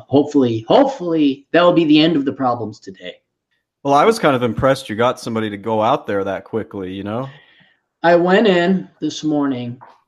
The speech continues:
Speaker 1: and thank God I was tired because I was so pissed. I've been pissed off perpetually for about the past two weeks, because if you ever wanna learn, if I wasn't a misanthrope already enough, if you wanna really hate humans, go ahead and move,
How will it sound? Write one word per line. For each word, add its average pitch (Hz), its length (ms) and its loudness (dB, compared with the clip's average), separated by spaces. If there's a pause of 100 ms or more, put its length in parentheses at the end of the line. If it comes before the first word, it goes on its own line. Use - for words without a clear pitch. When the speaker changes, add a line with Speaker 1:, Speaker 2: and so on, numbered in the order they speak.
(160)
Speaker 1:
and 131 180 -6
thank 139 260 0
God 131 200 -2
I 135 60 0
was 131 220 -2
tired 110 480 -8
because 113 340 -10
I 110 100 -10
was 104 180 -10
so 131 280 -4
pissed. 131 380 -8
I've 151 120 2
been 160 160 2
pissed 185 300 2
off 160 180 4
perpetually 139 440 0
for 135 120 0
about 113 220 0
the - 60 -14
past - 320 -8
two 113 100 -14
weeks, 104 400 -12 (200)
because 113 540 -10
if 131 200 2
you 170 120 6
ever 190 220 4
wanna 165 500 4
learn, 147 640 4 (260)
if 135 100 -2
I 156 100 6
wasn't 196 320 2
a 156 40 0
misanthrope 151 640 0
already 131 540 -4
enough, 113 640 -10 (840)
if 139 220 2
you 147 160 6
wanna 147 280 4
really 139 840 4
hate 120 400 -10
humans, 117 560 -14
go 131 240 -4
ahead 139 260 0
and 113 180 -4
move, 143 520 4